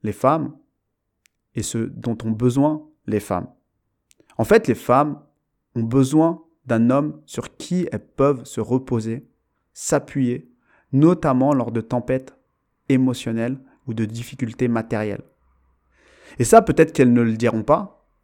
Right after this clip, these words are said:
mais c'est quelque chose dont elles ont besoin. Et j'invite tous les hommes à se pencher sur cette question-là, même si elles ne vous le disent pas, elles en ont besoin, elles en auront besoin.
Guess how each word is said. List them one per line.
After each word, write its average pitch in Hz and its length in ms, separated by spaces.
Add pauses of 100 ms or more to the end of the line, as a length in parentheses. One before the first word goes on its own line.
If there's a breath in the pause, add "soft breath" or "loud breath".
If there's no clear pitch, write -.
(200)
mais 156 380
c'est 113 640
quelque 117 240
chose 156 180
dont 127 160
elles 110 280
ont 123 200 (340)
besoin. 110 500 (920 loud breath)
Et 120 320
j'invite 127 300
tous 139 100
les 120 160
hommes 147 180
à 110 80
se 104 360
pencher 123 520
sur 123 420
cette - 360 (160)
question-là, 113 680
même 120 200
si - 180
elles 123 120
ne 113 80
vous 110 180
le 131 100
disent 113 220
pas, - 400 (300)
elles 113 200
en 113 140
ont 131 240 (240)
besoin, 107 540 (140)
elles 110 180
en 110 180
auront 113 320 (300)
besoin. 104 340